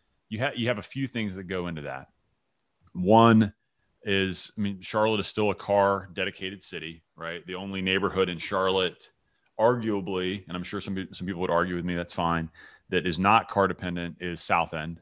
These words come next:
right? Uh, it's almost harder to get around in South End in a car than it is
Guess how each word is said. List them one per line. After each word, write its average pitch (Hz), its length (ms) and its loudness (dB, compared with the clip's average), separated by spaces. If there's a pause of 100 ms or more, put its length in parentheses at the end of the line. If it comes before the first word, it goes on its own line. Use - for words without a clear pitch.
(160)
right? 85 280 -4 (140)
Uh, 85 180 -4
it's 80 140 -4
almost 87 340 0 (140)
harder 104 280 6
to 85 60 -2
get 82 140 -2
around 82 180 -2
in 78 80 -8
South 80 240 -4
End 80 80 -10
in 76 60 -10
a - 20 -12
car 78 300 -2
than 76 100 -4
it 76 100 -6
is 78 340 -4